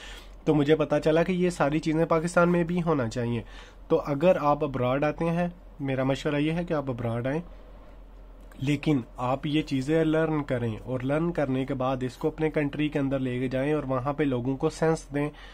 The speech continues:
जो मैं अभी देने की कोशिश कर रहा हूँ कि ये सारी चीज़ें मैटर करती हैं। हेल्थ सिस्टम आप इनका ऑब्जर्व करेंगे, यहाँ पे डॉक्टर के पास अगर मुझे जाना है, गवर्नमेंट हॉस्पिटल के अंदर मेरी ट्वेंटी आरएमबी फीस है,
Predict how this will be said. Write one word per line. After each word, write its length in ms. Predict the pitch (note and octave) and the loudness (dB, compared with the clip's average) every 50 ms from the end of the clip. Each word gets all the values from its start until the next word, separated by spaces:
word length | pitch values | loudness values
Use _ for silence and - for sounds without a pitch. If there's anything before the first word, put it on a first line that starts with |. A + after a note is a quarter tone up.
| - - - - | -20 -18 -10 -4
जो 160 | B2 C#3 D3 | 2 2 4
मैं 140 | D3 C#3+ C3+ | 4 4 2
अभी 160 | B2+ A#2+ C3 C3 | 2 0 0 0
देने 260 | B2+ B2+ A#2+ B2 A#2+ | 0 0 0 0 -2
की 100 | B2+ B2+ | -4 -4
कोशिश 360 | - B2 A2+ G2+ - A#2 - | -4 -4 -4 -4 -4 -8 -8
कर 180 | - A#2 G#2+ G2 | -6 -6 -6 -6
रहा 240 | G2 F#2+ G2 G2 | -6 -8 -8 -10
हूँ 160 | F#2+ G2 G2+ G#2 - - - - - - - - - - | -10 -10 -12 -12 -14 -18 -18 -18 -20 -20 -20 -10 -2 0
कि 220 | D#3 D#3+ D3+ - - C#3+ | 0 0 0 -2 -6 -6
ये 320 | C3+ A#2 B2 C#3+ D#3 E3+ | -4 0 2 2 2 2
सारी 360 | F3 - - C#3+ C3 B2+ D3 | 0 0 0 0 2 2 0
चीज़ें 340 | D3 - D3 C3 B2+ D3 D#3 | 0 0 -2 0 2 2 2
मैटर 300 | D#3+ D#3+ D#3 D#3 F3+ D#3+ | 4 4 2 2 0 -2
करती 340 | D#3+ - C#3+ B2 A#2 - B2+ | 0 -2 -2 -2 -2 -4 -2
हैं। 320 | A#2 A#2+ B2 A#2 A2 G2 F#2+ | -2 -2 -2 -4 -4 -4 0
हेल्थ 220 | B2+ D#3+ E3 E3 - | 2 2 2 2 0
सिस्टम 520 | - - - D#3 D3 - - D#3 D3 D3 | -6 -4 -4 -4 -4 -2 -4 -4 -2 0
आप 160 | C#3+ C#3 C3+ | 0 0 -2
इनका 220 | C#3+ C#3 C#3 C#3 C#3 | -2 -4 -2 0 -2
ऑब्जर्व 400 | C3+ B2 A#2+ A#2 B2+ B2 A#2+ A#2+ | -2 -2 -2 -4 -4 -4 -4 -4
करेंगे, 400 | B2 A#2+ A#2 A2+ A2 A2 G#2+ G2+ - - - - - - - - - - - | -6 -6 -4 -4 -4 -6 -8 -10 -12 -16 -18 -18 -18 -18 -20 -20 -14 -6 -2
यहाँ 280 | C3+ C#3 C3 B2 D#3+ D#3 | 0 0 2 2 2 2
पे 160 | F3 E3+ D#3+ | 2 2 0
डॉक्टर 420 | C#3 C#3 C3+ B2+ - - E3 E3 | 2 0 -2 -2 0 0 0 0
के 120 | D#3 - D#3+ | 0 -2 0
पास 280 | D#3+ D3+ D3+ D3 - | 0 0 0 0 -2
अगर 180 | D3+ C#3 D3+ D3 | -2 -2 0 0
मुझे 240 | D3 C#3+ C#3 D3+ C#3+ | 0 0 2 0 0
जाना 340 | C3+ C3 B2 B2 C3+ C#3+ | 2 0 0 0 0 0
है, 320 | D3 C3+ D#3 D#3+ D#3+ D3+ - - - C3 | 0 2 2 2 0 0 -4 -8 -12 -10
गवर्नमेंट 420 | C3+ A#2+ C3+ C#3+ C#3+ D3+ D#3 D3+ | -6 -2 0 0 0 0 0 -2
हॉस्पिटल 600 | - - C3+ B2 A#2 - - - B2+ - C#3 C3 | -2 -4 -6 -6 -6 -8 -8 -10 -8 -6 -6 -6
के 120 | C3 - C#3+ | -4 -4 -4
अंदर 240 | C3 C3 C3 C#3 D3 | -2 -2 -2 0 0
मेरी 340 | D3 C#3 C3+ C#3 D3 D3 C#3+ - - - - - | 0 0 0 0 -2 -2 -4 -10 -20 -10 -2 2
ट्वेंटी 380 | E3 D#3 D#3 D3+ - E3+ E3+ D#3+ | 4 4 4 2 0 0 0 0
आरएमबी 600 | - C#3 C3+ C3+ C3+ C3 C3+ C3+ C#3 C#3 C#3 C3+ | 0 -2 -2 -2 0 0 0 0 0 -2 -2 -4
फीस 400 | C3 - A#2+ A2 G#2+ G#2 - - | -6 -6 -6 -6 -6 -6 -10 -10
है, 180 | - A2 G2 F#2 | -10 -10 -10 -10